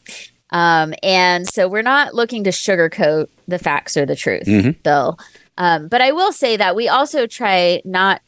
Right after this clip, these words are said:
Speaker 1: to unnecessarily, um, inflame or sensationalize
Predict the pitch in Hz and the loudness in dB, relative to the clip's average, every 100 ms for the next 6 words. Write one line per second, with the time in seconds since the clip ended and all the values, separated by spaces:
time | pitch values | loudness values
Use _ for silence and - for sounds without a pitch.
0 | - 185 170 - 196 196 175 180 185 180 | -4 -2 0 2 0 0 0 0 0 0
1 | - - 165 165 165 156 160 151 147 156 | 0 0 2 4 4 2 0 0 0 -2
2 | - _ _ _ 180 160 147 147 - 185 | -6 _ _ _ 0 2 2 -2 -2 -2
3 | 180 - 190 170 190 247 254 - 190 185 | -2 -2 0 2 2 0 -4 0 2 2
4 | 175 165 226 226 202 170 151 147 143 135 | -4 -2 0 0 -2 -2 2 2 0 -2
5 | 165 - | -2 -2